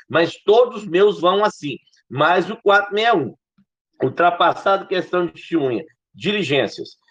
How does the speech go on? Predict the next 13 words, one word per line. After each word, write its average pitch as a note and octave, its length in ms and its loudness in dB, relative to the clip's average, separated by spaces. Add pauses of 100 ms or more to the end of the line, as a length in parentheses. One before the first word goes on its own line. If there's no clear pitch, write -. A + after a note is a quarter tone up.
(280)
Fiz G3+ 260 -2
um G3+ 80 4
quatrocentos E3+ 540 0
e D3+ 40 -10
vinte E3 180 -4
e D#3+ 40 -6
dois F3 360 2
semana F#3+ 500 -2
passada, E3 640 0 (920)
que E3 520 2
o D#3 80 -2
meu G#3 260 2
freguês, E3+ 540 0